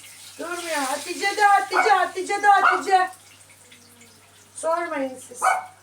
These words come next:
Çiko sus, boş boş ağlama, sus. Çiko. Boş boş niye ağlıyorsun? Sus.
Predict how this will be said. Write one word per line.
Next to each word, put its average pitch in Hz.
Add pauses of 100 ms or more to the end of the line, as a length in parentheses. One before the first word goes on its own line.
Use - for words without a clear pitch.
(760)
Çiko 403
sus, 427
boş 440
boş 392
ağlama, 320 (140)
sus. 311 (920)
Çiko. 349 (2500)
Boş 359
boş 381
niye 349
ağlıyorsun? 311 (1900)
Sus. 440